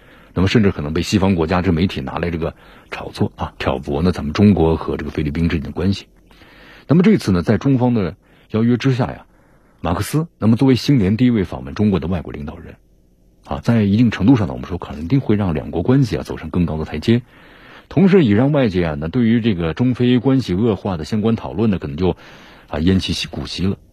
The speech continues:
啊，偃旗息鼓了。当然要彻底终止这种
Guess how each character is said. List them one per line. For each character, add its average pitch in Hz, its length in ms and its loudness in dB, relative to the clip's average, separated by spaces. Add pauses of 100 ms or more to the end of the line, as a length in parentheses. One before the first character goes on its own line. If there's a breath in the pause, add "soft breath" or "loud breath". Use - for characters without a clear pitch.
(240)
啊， 90 100 -4
偃 104 200 4
旗 - 120 -4
息 123 200 0
鼓 - 160 -8
了。 - 120 -20 (380 loud breath)
当 175 160 2
然 165 140 4
要 165 120 4
彻 180 200 2
底 165 100 0
终 165 220 6
止 90 140 -2
这 101 120 2
种 67 200 -6